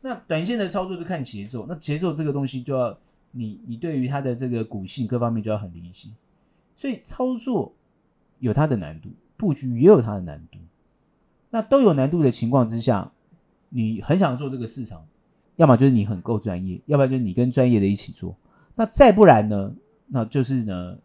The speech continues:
你不要用运气的方式来看，因为用运气方式你也不会赚到钱。所以呢，你还不如等这个行情走稳一点，然后量放出来再说。因为目前呢，成交量只有两千多亿，两千多亿其实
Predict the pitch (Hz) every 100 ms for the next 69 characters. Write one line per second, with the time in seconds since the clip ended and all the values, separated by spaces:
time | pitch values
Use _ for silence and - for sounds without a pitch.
0 | _ 113 95 147 147 151 135 190 151 113
1 | - 107 98 101 110 87 82 - 98 180
2 | 220 233 208 175 190 160 156 139 113 90
3 | 101 98 85 78 - 156 _ _ _ _
4 | _ _ - 151 123 117 113 113 143 127
5 | 117 98 110 117 107 104 _ - 127 120
6 | 117 113 107 113 104 104 101 90 110 113
7 | 143 120 123 110 - 98 90 95 85 -
8 | - 104 _ _ _ 214 226 156 135 123
9 | 104 - - 147 165 139 135 135 87 85
10 | 95 92 90 87 92 - 156 185 208 208
11 | 151 165 170